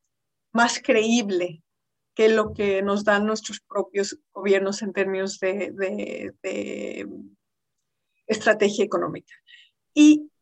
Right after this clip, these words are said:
es interesante ver que Bitcoin es muy popular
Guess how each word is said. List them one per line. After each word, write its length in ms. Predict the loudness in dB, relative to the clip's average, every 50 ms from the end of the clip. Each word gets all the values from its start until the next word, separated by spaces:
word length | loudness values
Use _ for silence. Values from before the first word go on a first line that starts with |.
| _ _ _
es 280 | 2 4 4 6 6
interesante 640 | 6 6 6 4 0 0 0 0 -4 -4 -4 -8 0
ver 260 | 6 6 6 6 6 0
que 120 | -2 -4
Bitcoin 640 | -2 -2 -4 -6 -8 _ -2 0 2 2 2 0 -2 -2
es 260 | -4 -2 -2 0 0
muy 280 | 2 4 6 6 4 4
popular 720 | _ -2 -4 -4 _ -4 -2 -2 -2 -2 -2 -2 -4 -4